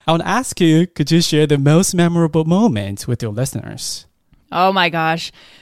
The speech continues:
Speaker 2: There's been a lot, but there's one moment where we hosted an urban immersion adventure in Boston in two thousand seventeen. So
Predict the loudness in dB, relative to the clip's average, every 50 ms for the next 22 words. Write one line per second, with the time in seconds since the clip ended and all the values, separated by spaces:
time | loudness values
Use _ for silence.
0 | _ -2 0 0 0 2 0 0 2 2 2 2 2 2 2 2 2 0 -2 -4
1 | -8 -6 -2 0 2 2 2 0 -2 -4 -10 -8 -4 -2 -2 -2 -4 -6 -6 -6
2 | -4 -2 -2 0 0 0 0 0 -2 -4 -4 -6 -8 -8 -4 -2 0 0 2 2
3 | 0 0 -2 -2 -4 -4 -4 -4 -4 -4 -2 -2 -2 -2 -2 -4 -6 -4 -4 -4
4 | -4 -6 -8 -8 -6 -6 -4 -4 -6 -6 -10 -12 _ -6 -4 -2 -2 0 0 0
5 | 0 0 0 -2 -4 -4 -4 -4 -2 0 0 0 -2 -2 -4 -6 -6 -8 -8 -8
6 | -10 -10 -8 -6 -2 0 0 0 0 -2 -4 -4 -6 -6 -8 -10 _ _ _ _
7 | _ _ _ _ _ _ _ _ _ _ _ _ -4 -2 0 0 0 0 2 2
8 | 2 2 0 0 -4 -6 -6 -4 -6 -6 -8 -8 -8 -8 -8 -8 -6 -4 -4 -4
9 | -4 -2 -2 -2 -2 -2 -2 0 0 0 0 0 0 -2 -2 -2 -2 -6 -6 -8
10 | -8 -8 -8 -6 -2 0 0 0 0